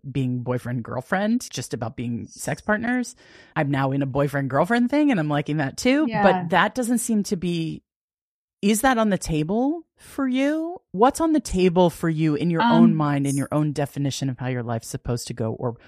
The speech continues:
Speaker 1: what's possible for you at this moment?
Speaker 2: So this is, like, really complicated, and I'm in therapy for this.
Speaker 1: Uh-huh.
Speaker 2: For me, like, casual sex is really easy, and I don't,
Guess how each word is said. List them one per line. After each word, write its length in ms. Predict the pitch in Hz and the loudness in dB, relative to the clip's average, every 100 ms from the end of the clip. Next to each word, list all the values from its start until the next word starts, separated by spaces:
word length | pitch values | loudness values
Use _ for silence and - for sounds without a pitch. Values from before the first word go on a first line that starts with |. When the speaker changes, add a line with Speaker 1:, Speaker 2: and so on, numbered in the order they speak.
| _ | _
Speaker 1:
what's 200 | 147 139 - | -8 -6 -8
possible 680 | - - 151 - 120 - 71 | -10 -6 -6 -4 -8 -10 -16
for 200 | - 117 | -10 -8
you 320 | 113 110 143 - | -6 -6 -8 -10
at 120 | 120 | -10
this 200 | 127 - | -10 -8
moment? 460 | 127 113 127 - - _ _ _ _ _ _ _ _ _ _ - | -6 -6 -8 -12 -18 _ _ _ _ _ _ _ _ _ _ -2
Speaker 2:
So 120 | 233 | 2
this 140 | 254 | 4
is, 100 | 381 | 4
like, 180 | 494 494 | 2 2
really 240 | 226 196 190 | 4 4 4
complicated, 640 | 190 160 180 185 160 160 | 4 2 2 2 4 4
and 120 | 311 | 4
I'm 80 | 311 | 4
in 240 | 175 175 - - - | 4 2 -4 -12 -2
therapy 460 | 139 139 156 190 196 | 2 4 4 6 6
for 160 | 226 | 6
this. 320 | 214 233 240 | 6 8 8
Speaker 1:
Uh-huh. 100 | 143 156 | 6 4
Speaker 2:
For 160 | 214 | 4
me, 340 | 196 180 175 175 | 6 6 6 6
like, 240 | 170 156 | 4 2
casual 460 | - 160 151 160 156 | 2 2 2 2 0
sex 340 | - 135 - | 0 -4 0
is 140 | 151 131 | 2 4
really 220 | 143 139 | 4 4
easy, 340 | 143 147 147 | 6 6 6
and 80 | 143 | 6
I 80 | 143 | 4
don't, 320 | 139 139 131 | 2 2 0